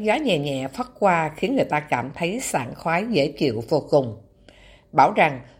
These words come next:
uống nhiều chỉ là thoái thác, mọi người đều tự hiểu. Mạnh Tiểu Lục cũng không cần thiết phải giả say trước mặt Đỗ Nguyệt Sên làm gì. Cả hai im lặng một hồi lâu. Mạnh Tiểu Lục đột nhiên hỏi, "Ông chủ Đỗ,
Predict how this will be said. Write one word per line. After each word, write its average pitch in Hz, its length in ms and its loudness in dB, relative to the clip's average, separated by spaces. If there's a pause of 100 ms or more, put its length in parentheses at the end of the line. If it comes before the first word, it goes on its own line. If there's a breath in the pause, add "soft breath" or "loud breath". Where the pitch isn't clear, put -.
(120)
uống 247 260 4
nhiều 160 280 2 (160)
chỉ 170 140 -2
là 175 220 0
thoái 165 180 0
thác, 202 300 -4 (360 loud breath)
mọi 151 200 4
người 160 300 4
đều 139 240 2
tự 131 180 0
hiểu. 131 280 -2 (560)
Mạnh 147 300 2
Tiểu 175 120 2
Lục 190 240 4
cũng 139 120 -2
không 190 260 -4
cần 151 300 0
thiết 208 320 0
phải 160 140 0
giả 143 160 2
say 165 360 0
trước - 220 -2
mặt 170 200 -2
Đỗ 135 160 2
Nguyệt 175 200 -2
Sên 156 260 0
làm 127 260 -4
gì. 135 300 0 (460 loud breath)
Cả 143 180 4
hai 190 400 0
im 180 200 0
lặng 135 240 -2
một 143 140 0
hồi 135 220 4
lâu. 139 240 0 (480 soft breath)
Mạnh 131 300 0
Tiểu 151 100 0
Lục 180 260 2
đột 160 280 2
nhiên 160 200 -2
hỏi, 156 320 -4 (600)
"Ông 175 180 2
chủ 143 140 0
Đỗ, 143 260 2